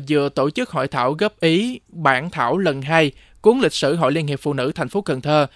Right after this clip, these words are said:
giai đoạn một nghìn chín trăm bảy mươi lăm hai nghìn không trăm hai mươi. Bản thảo lần hai cuốn lịch sử Hội Liên hiệp Phụ nữ thành phố Cần Thơ có sự điều chỉnh so với lần một. Theo đó, chỉ tập trung biên soạn lịch sử phụ nữ Cần Thơ giai đoạn một nghìn chín trăm bảy mươi lăm hai nghìn không trăm hai mươi, so với trước đây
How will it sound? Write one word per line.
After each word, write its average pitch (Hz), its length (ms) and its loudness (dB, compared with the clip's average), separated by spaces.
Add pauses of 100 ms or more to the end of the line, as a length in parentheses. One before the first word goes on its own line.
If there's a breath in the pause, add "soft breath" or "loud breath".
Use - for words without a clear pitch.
(240 soft breath)
giai 214 120 4
đoạn 151 140 6
một 156 120 -2
nghìn 143 120 -2
chín 196 180 -2
trăm 160 240 0
bảy 123 140 -2
mươi 180 120 0
lăm 160 160 2
hai 151 100 -4
nghìn 127 140 -6
không 147 180 -8
trăm 143 180 -2
hai 143 180 -6
mươi. 143 280 4 (580 soft breath)
Bản 180 140 6
thảo 180 160 4
lần 190 160 0
hai 180 180 2
cuốn 233 160 -2
lịch 170 120 2
sử 147 200 0
Hội 151 140 2
Liên 160 160 -2
hiệp 143 160 -2
Phụ 143 120 -2
nữ 139 200 -2
thành 165 160 -6
phố 208 140 -2
Cần 147 180 -2
Thơ 156 280 4 (260 soft breath)
có 254 100 4
sự 160 140 2
điều 156 160 0
chỉnh 139 260 -2
so 165 200 0
với 185 120 0
lần 139 160 -2
một. 131 240 4 (440 soft breath)
Theo 208 140 6
đó, 180 180 6
chỉ 165 180 0
tập 151 280 0
trung 175 220 2
biên 190 140 6
soạn 143 240 -2
lịch 143 140 -4
sử 139 220 -2
phụ 151 160 -2
nữ 139 140 0
Cần 135 220 -4
Thơ 156 260 4 (240 soft breath)
giai 202 120 4
đoạn 147 160 6
một 143 120 -4
nghìn 143 120 -4
chín 185 140 -4
trăm 156 220 0
bảy 123 160 -4
mươi 180 120 -2
lăm 160 200 0
hai 156 80 -4
nghìn 131 140 -4
không 147 180 -6
trăm 147 140 -2
hai 147 140 -4
mươi, 147 300 4 (240 soft breath)
so 214 200 4
với 196 100 2
trước 240 180 -4
đây 160 260 2